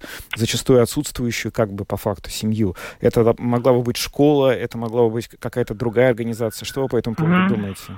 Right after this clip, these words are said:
Speaker 2: Ну, это не всегда, надо сказать, отсутствующая семья, но если мы говорим про поведение, Э, ясно, что у поведения нету, э, например, генетических прямых коррелятов. Э, то есть это наше поведение, оно не зависит от того, какая у нас генетика, как,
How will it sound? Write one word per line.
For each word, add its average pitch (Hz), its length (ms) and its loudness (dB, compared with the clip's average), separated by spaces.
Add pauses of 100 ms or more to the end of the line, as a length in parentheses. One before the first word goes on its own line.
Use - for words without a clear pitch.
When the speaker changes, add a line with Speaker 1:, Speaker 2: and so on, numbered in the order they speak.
(420)
Speaker 2:
Ну, 147 200 0
это 170 180 0
не 160 480 2
всегда, 160 480 2
надо 143 240 -4
сказать, 143 360 0
отсутствующая 139 920 -2
семья, 135 300 0
но 143 320 2
если 147 240 -2
мы 151 100 -2
говорим 151 300 2
про 139 180 0
поведение, 147 840 -2 (400)
Э, 139 360 6
ясно, 156 440 -4
что - 220 -8
у 127 40 -8
поведения 139 560 -2
нету, 135 760 4
э, 123 240 4
например, 127 420 -2
генетических 131 800 -4
прямых 123 440 0
коррелятов. 131 600 2 (140)
Э, 123 120 -2
то 131 100 0
есть 120 200 -2
это 131 140 -2 (100)
наше 131 320 0
поведение, 135 500 0
оно 131 140 0
не 139 220 0
зависит 135 360 4
от - 140 -16
того, 120 240 0
какая - 380 0
у 123 40 2
нас 123 180 0
генетика, 139 540 0
как, 127 160 0